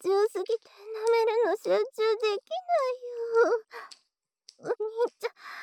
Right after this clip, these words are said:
ちょっとだけゆっくりお願い。うん。あんまり激しくすると、すぐ終わっちゃうから、時間かけ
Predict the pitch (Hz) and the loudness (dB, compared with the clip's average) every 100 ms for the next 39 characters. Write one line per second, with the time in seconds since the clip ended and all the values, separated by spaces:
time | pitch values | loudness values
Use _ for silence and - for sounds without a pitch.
0 | - - - 440 453 _ - 440 - 392 | -14 -16 -10 -6 -6 _ -2 0 0 -2
1 | 330 427 - 466 - _ _ - - - | -2 -4 -4 -6 -6 _ _ -10 -8 -10
2 | _ - 508 523 523 - - - - - | _ -18 -14 -12 -14 -16 -18 -18 -18 -20
3 | - - 403 403 403 403 415 - _ _ | -20 -14 -10 -10 -10 -4 -2 -2 _ _
4 | _ _ _ _ - - - - _ _ | _ _ _ _ -20 -20 -20 -20 _ _
5 | - 220 466 427 - - - - - - | -14 -4 -4 -4 -8 -16 -14 -12 -14 -18
6 | _ _ - 392 392 381 403 403 392 392 | _ _ -4 0 2 2 2 0 -2 0
7 | 466 - 427 - 381 339 - 349 370 - | -2 -2 -4 -2 -4 -6 -6 -6 -6 -8
8 | - - _ _ _ _ - 539 508 427 | -18 -20 _ _ _ _ -8 -6 -6 -8
9 | 330 359 392 - - 415 - 370 330 311 | -2 2 2 0 -8 -8 -6 -6 -4 -6
10 | _ _ _ _ _ _ - - 311 _ | _ _ _ _ _ _ -20 -20 -20 _
11 | _ - - - - 381 427 - 466 - | _ -14 -10 -8 -6 -6 -6 -16 -14 -10